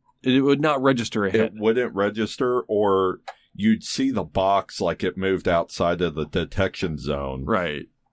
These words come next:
Speaker 1: You know, well, it's
Speaker 2: And then
Speaker 1: I think I've got a problem with my, uh, uh, with the red saber, which is the left saber.
Speaker 2: Or,
Speaker 1: Um,
Speaker 2: yeah, left, sorry.
Speaker 1: So I, um,
Speaker 2: Yeah.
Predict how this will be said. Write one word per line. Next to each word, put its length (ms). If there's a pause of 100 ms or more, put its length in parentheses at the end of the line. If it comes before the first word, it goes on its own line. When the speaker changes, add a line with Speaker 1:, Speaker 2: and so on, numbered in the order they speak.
(120)
Speaker 1:
You 80
know, 120
well, 160
it's 400
Speaker 2:
And 260
then 400
Speaker 1:
I 80
think 220
I've 140
got 180
a 40
problem 380
with 160
my, 280
uh, 320 (200)
uh, 400
with 260
the 100
red 240
saber, 360
which 140
is 180
the 80
left 260
saber. 420 (580)
Speaker 2:
Or, 120
Speaker 1:
Um, 280
Speaker 2:
yeah, 260 (180)
left, 360
sorry. 340 (120)
Speaker 1:
So 540
I, 260
um, 340
Speaker 2:
Yeah. 80